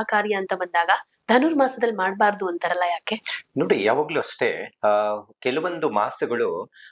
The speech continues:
Speaker 2: ಒಂದಷ್ಟು ನಿರ್ದಿಷ್ಟವಾದಂತಹ ಕೆಲವೊಂದು ಮಾಸಗಳಲ್ಲಿ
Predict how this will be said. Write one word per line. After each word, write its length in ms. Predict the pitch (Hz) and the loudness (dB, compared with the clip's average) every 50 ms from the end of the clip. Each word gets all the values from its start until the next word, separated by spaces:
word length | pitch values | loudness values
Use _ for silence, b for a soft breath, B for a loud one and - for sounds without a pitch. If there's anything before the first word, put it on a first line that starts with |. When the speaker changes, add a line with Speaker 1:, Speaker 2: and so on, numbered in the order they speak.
| B - | B -4
Speaker 2:
ಒಂದಷ್ಟು 560 | 151 156 160 151 - - - 160 151 139 123 | 0 0 0 -2 -2 -2 -2 0 0 0 0
ನಿರ್ದಿಷ್ಟವಾದಂತಹ 1000 | 127 135 135 135 147 156 156 - - 156 120 127 120 117 120 117 117 - - 120 | 0 -2 -2 -2 -2 -4 -4 -2 -2 0 0 2 0 0 -4 -8 -12 -8 -8 -8
ಕೆಲವೊಂದು 800 | 117 - - 113 110 110 110 110 110 107 117 113 110 104 98 B B B B _ | -8 -4 -4 -4 -2 -2 -4 -4 -4 -2 0 2 2 2 0 B B B B _
ಮಾಸಗಳಲ್ಲಿ 680 | 110 113 117 117 - 143 107 117 107 107 104 107 117 | 0 0 0 0 -4 -4 -2 -2 -2 -2 -4 -4 -6